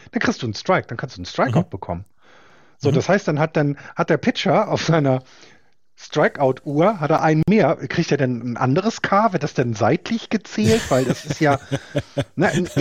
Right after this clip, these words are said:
Speaker 1: ihr ganz blöd, das muss ja in Scoring, muss das ja
Speaker 2: Ja.
Speaker 1: stehen, weil,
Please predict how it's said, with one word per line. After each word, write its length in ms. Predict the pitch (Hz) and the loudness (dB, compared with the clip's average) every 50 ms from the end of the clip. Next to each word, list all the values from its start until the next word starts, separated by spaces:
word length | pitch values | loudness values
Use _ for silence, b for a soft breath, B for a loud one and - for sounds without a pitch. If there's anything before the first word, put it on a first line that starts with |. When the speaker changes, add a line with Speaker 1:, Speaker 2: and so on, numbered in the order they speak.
| 131 - - | -2 0 0
Speaker 1:
ihr 140 | 180 170 156 | 0 0 2
ganz 240 | - 160 135 120 - | 2 0 0 0 -2
blöd, 300 | - 156 240 349 - 185 | 0 2 2 2 2 0
das 160 | 131 - 151 | -4 -2 -2
muss 180 | 147 147 - | -2 -2 0
ja 100 | - - | 0 -2
in 120 | 127 131 127 | -2 -2 -6
Scoring, 500 | - - - 180 233 - 202 139 120 117 | -4 0 0 0 2 2 0 -2 0 -2
muss 160 | 127 - - | -2 -2 -4
das 120 | - 120 | -8 -2
ja 80 | - 127 | 0 2
Speaker 2:
Ja. 60 | 131 | 2
Speaker 1:
stehen, 420 | 120 107 - 233 233 160 101 104 104 | 4 2 2 2 2 2 0 2 2
weil, 260 | 117 113 110 113 | 2 2 2 0